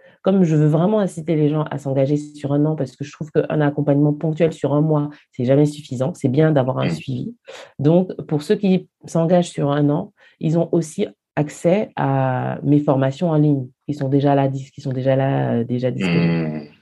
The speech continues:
Speaker 1: Donc, euh,
Speaker 2: D'accord.
Speaker 1: ils, en plus des Zooms hebdomadaires et de la vidéo thématique du mois, ils ont accès à toutes les formations. Et chaque fois que, parce que là, je suis en train de préparer une formation en ligne sur MailChimp,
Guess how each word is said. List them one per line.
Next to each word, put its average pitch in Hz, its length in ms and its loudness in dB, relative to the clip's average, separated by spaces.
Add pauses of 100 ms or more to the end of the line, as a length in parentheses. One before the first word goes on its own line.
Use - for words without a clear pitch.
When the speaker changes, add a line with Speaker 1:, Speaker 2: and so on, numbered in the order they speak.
(140)
Speaker 1:
Donc, 143 180 2
euh, 165 80 4
Speaker 2:
D'accord. 131 220 4
Speaker 1:
ils, 147 200 0
en 147 160 2
plus 185 300 2
des 139 140 4
Zooms 156 360 0
hebdomadaires 135 840 -2
et 151 140 0
de 139 100 0
la 135 120 0
vidéo 147 580 2 (380)
thématique 139 440 -2
du 135 120 -4
mois, 131 300 -2 (260)
ils 147 160 4
ont 151 40 6
accès 135 300 0
à 139 160 2
toutes 165 180 -4
les 147 100 2
formations. 135 420 -4
Et 143 80 0
chaque 185 240 -4
fois 180 120 0
que, 175 120 -2
parce 147 220 0
que 143 60 -2
là, 143 220 4
je 151 100 -2
suis - 140 -6
en 127 60 -4
train 139 140 -4
de 135 40 -4
préparer 135 520 -2 (260)
une 135 120 0
formation 143 380 0
en 135 60 4
ligne 143 180 4
sur 143 180 -2
MailChimp, 131 560 -2